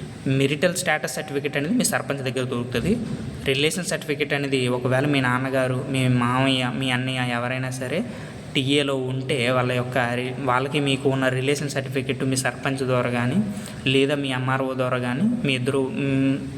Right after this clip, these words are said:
ఒకే కుటుంబానికి చెందిన వారని ఒక సర్టిఫికెట్ అయితే పట్టుకెళ్లాల్సి ఉంటదన్నమాట. స్పోర్ట్స్ సర్టిఫికెట్ ఏదైతే మీకు నేషనల్, ఇంటర్నేషనల్, స్టేట్ లెవెల్ ఉందో అది మీరు పట్టుకెళ్ళండి.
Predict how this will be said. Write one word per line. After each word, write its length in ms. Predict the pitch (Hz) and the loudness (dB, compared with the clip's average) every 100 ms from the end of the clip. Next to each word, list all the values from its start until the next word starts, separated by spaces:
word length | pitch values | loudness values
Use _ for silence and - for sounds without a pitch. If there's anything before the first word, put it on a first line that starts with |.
| - | -2
ఒకే 260 | 135 127 151 | -2 2 0
కుటుంబానికి 680 | 143 - 135 139 139 139 135 | 2 0 0 2 0 0 0
చెందిన 160 | 135 | 0
వారని 280 | 131 135 185 | 0 0 0
ఒక 140 | 208 | 0
సర్టిఫికెట్ 400 | - 135 - 131 | 0 -2 0 0
అయితే 180 | 131 - | 0 -2
పట్టుకెళ్లాల్సి 560 | - 135 - 127 131 127 | -2 -2 0 0 0 -4
ఉంటదన్నమాట. 440 | 123 123 123 123 123 - - - - | -4 -4 -2 -2 -4 -8 -8 -8 -6
స్పోర్ట్స్ 360 | - 156 151 170 | -2 0 0 0
సర్టిఫికెట్ 340 | 156 151 147 | -2 -2 2
ఏదైతే 320 | 143 147 147 | 2 2 0
మీకు 220 | 147 139 | -2 0
నేషనల్, 420 | 135 131 135 143 139 | 0 0 0 -2 -2
ఇంటర్నేషనల్, 500 | 131 135 135 143 135 | -2 -2 -2 -2 -2
స్టేట్ 260 | 139 131 | 0 0
లెవెల్ 180 | 139 131 | 0 -2
ఉందో 160 | 131 156 | -2 -2
అది 100 | 139 | -2
మీరు 140 | 139 | -2
పట్టుకెళ్ళండి. 640 | 127 127 135 123 123 120 | -2 -2 -2 -2 -4 -4